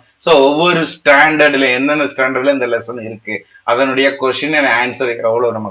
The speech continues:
கொடுக்குறோம். So இதுதான் இந்த டாபிக். So இதுல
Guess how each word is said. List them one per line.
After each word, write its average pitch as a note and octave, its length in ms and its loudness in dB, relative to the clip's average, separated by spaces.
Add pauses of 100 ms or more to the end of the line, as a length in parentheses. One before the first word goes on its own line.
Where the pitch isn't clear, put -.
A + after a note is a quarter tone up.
கொடுக்குறோம். G2+ 400 -8 (280)
So B2+ 100 0 (120)
இதுதான் A2+ 380 -2 (160)
இந்த C3+ 300 0 (340)
டாபிக். F#2+ 360 -4 (180)
So D3 80 0 (120)
இதுல A#2+ 220 0